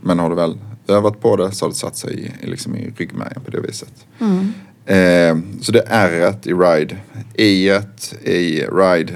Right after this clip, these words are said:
Speaker 1: handlar om impossible. Det är någonting som är mer eller mindre omöjligt att kunna simulera eller använda, eller göra, skapa, återskapa.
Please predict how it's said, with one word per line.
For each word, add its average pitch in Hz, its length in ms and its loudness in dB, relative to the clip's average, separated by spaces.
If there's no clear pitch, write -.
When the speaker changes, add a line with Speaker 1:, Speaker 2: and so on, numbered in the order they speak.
Speaker 1:
handlar 87 440 0
om 80 360 -4
impossible. 95 680 -2
Det 92 60 -4
är 95 40 0
någonting 90 340 -2
som 80 200 -4
är 53 320 -6
mer 90 100 0
eller 85 100 0
mindre 80 200 -2
omöjligt 85 720 -2
att - 300 -8
kunna 101 400 0
simulera 95 720 0
eller - 120 -4
använda, - 320 -6
eller 82 80 -2
göra, 85 260 2
skapa, - 380 -2
återskapa. - 640 -4